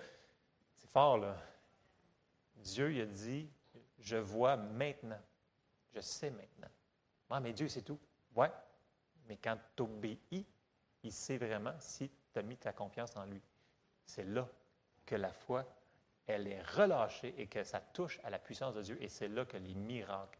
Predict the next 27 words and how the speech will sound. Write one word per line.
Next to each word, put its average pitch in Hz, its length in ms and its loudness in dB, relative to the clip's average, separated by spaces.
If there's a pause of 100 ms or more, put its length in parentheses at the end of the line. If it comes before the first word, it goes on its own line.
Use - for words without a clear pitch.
arrivent. 95 240 -10 (920)
Parce - 140 -6
que - 80 -12
c'est 113 60 -8
un 98 40 -8
miracle, 107 360 -2
là, 101 60 -6
qu'on 101 80 -10
vient 98 100 -12
de 92 40 -16
voir, 98 200 -10
là. - 60 -12 (280)
Et 117 60 4
là, 127 80 8
c'est 120 100 0
sûr 127 160 4
qu'il 117 80 4
y 113 60 8
a, 110 40 6 (140)
il 127 160 -4 (300)
y 135 60 8
aurait 123 120 10
tellement, 151 320 8
juste 160 200 4
ce - 140 4
passage-là, 123 600 8
ça, 120 160 4